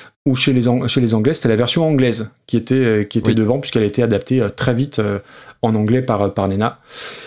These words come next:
Speaker 1: Et j'ignorais l'histoire derrière la chanson. Les, donc c'est quatre-vingt-dix-neuf ballons, euh, qui se promènent dans le ciel et, euh, qui seraient pris par les autorités pour une attaque ennemie.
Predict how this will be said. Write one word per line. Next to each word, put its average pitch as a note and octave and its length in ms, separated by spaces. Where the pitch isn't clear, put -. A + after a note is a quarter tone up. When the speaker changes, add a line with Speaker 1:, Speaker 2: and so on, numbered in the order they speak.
Speaker 1:
Et B2+ 40
j'ignorais E3 320
l'histoire D#3 600
derrière A2 260
la A2 80
chanson. D3+ 400
Les, A#2 160
donc A2+ 240
c'est - 260
quatre-vingt-dix-neuf C#3+ 720
ballons, C3+ 420
euh, A2 240
qui - 160
se - 60
promènent B2+ 300
dans B2 100
le A#2+ 60
ciel C3 340
et, A2 240
euh, G#2 460
qui A#2 100
seraient - 220
pris C3+ 180
par A#2+ 180
les A2+ 140
autorités A#2+ 380
pour A#2+ 120
une A2+ 100
attaque A#2+ 260
ennemie. A#2 320